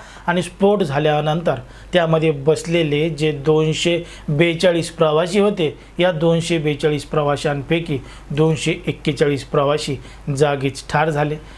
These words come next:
कारण की हा जो अपघात होता, ह्या एवढ्या मोठ्या प्रमाणात भीषण होता की तो जो विमान आहे, विमानामध्ये दीड लाख लिटर हे इंधन होतं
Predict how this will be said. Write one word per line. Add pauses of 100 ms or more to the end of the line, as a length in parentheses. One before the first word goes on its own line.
कारण
की
हा
जो
अपघात
होता,
ह्या
एवढ्या
मोठ्या
प्रमाणात (400)
भीषण
होता
की (100)
तो
जो
विमान
आहे,
विमानामध्ये (300)
दीड
लाख
लिटर (300)
हे
इंधन
होतं